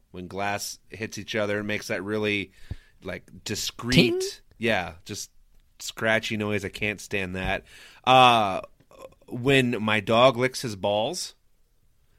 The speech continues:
Speaker 1: that's a terrible sound that I
Speaker 2: Oh,
Speaker 1: wish
Speaker 2: yeah. Dogs licking themselves is a definite up there. That's fucking awful.
Speaker 1: Yeah, that's, that's just fucking terrible. Uh, one of the, one of the <laughs> worst sounds I hate is when you're at a drive-thru ordering food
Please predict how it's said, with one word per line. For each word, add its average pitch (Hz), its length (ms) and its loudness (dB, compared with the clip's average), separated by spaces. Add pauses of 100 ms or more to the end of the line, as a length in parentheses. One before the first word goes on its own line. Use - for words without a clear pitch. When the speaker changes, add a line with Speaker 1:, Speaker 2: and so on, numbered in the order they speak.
Speaker 1:
that's 127 260 0
a 139 60 -6
terrible 107 460 0
sound 104 220 -2
that 131 200 4
I 131 60 6
Speaker 2:
Oh, 127 80 2
Speaker 1:
wish 123 100 2
Speaker 2:
yeah. 113 540 2
Dogs 110 560 2
licking 113 320 -2
themselves 95 500 -2
is 82 140 -8
a 82 40 -8
definite 87 520 -6
up 82 180 -12
there. 76 240 -10
That's 92 240 -4
fucking 90 320 -4
awful. 73 400 -10
Speaker 1:
Yeah, 85 120 -8
that's, - 460 -12 (140)
that's 80 380 -14
just - 240 -16 (540)
fucking 85 240 -16
terrible. 87 420 -8 (400)
Uh, 127 600 10 (160)
one 127 240 2
of 214 80 2
the, 131 100 6
one 135 380 0
of 127 100 0
the - 0 - (240)
<laughs> 214 60 0
worst - 300 0
sounds 170 320 4
I 127 100 6
hate 135 220 4
is 127 160 0
when 127 140 -2
you're 123 120 2
at 127 140 2
a - 40 0
drive-thru 120 560 2
ordering 110 380 -4
food 120 460 -8